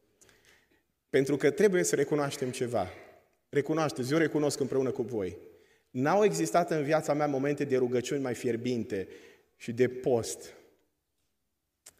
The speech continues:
ca în momentele în care mi-a mers rău în viață. Când am primit un diagnostic, când am trecut printr-o situație grea, când n-am mai văzut nicio scăpare,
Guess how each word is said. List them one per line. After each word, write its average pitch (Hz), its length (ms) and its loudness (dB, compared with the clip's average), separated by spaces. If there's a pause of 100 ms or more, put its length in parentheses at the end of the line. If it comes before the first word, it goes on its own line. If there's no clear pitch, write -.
(420)
ca 143 120 -4
în 123 60 -2
momentele 147 440 2
în 135 80 0
care 135 220 2
mi-a 123 180 -2
mers 127 240 0
rău 117 200 0
în 101 120 -4
viață. 92 320 -8 (2000)
Când 151 200 0
am 147 80 4
primit 180 240 2
un 208 120 2
diagnostic, 160 720 2
când 135 140 0
am 143 80 2
trecut 151 240 2
printr-o 185 220 0
situație 170 420 -2
grea, 143 340 2
când 131 180 0
n-am 180 100 2
mai 220 100 4
văzut 190 220 4
nicio 190 200 0
scăpare, 131 720 0